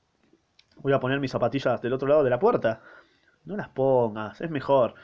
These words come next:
"Los voy a poner, sí, a lo mejor sucede un milagro. ¿Sabés una cosa, Totoka? Quiero un regalo, uno solo, ¿eh? Pero que fuese algo nuevo, solo para mí".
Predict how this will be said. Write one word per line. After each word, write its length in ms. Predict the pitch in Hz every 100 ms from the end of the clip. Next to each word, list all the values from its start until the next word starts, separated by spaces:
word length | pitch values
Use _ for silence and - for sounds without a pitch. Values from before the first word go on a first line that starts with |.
| - _ _ _ _ _
"Los 120 | 143 160
voy 60 |
a 60 | 240
poner, 400 | 160 220 202 131
sí, 320 | 165 208 143
a 80 | 113
lo 80 | 123
mejor 280 | - 180
sucede 240 | 165 131 151
un 60 |
milagro. 680 | 131 160 311 123 117 180 226 -
¿Sabés 280 | - 196
una 140 | 185 135
cosa, 400 | 156 156 110 - -
Totoka? 400 | - 127 165 127 - - _ -
Quiero 140 | 175 170
un 60 |
regalo, 380 | 139 127 104 104 _ _
uno 180 | 220 220
solo, 360 | - 120 113 160
¿eh? 60 | - _ _ -
Pero 180 | 135 131
que 80 |
fuese 220 | 139 202 180
algo 180 | 151
nuevo, 280 | 127 104 104 -
solo 200 | 165 151
para 160 | 123
mí". 180 | 107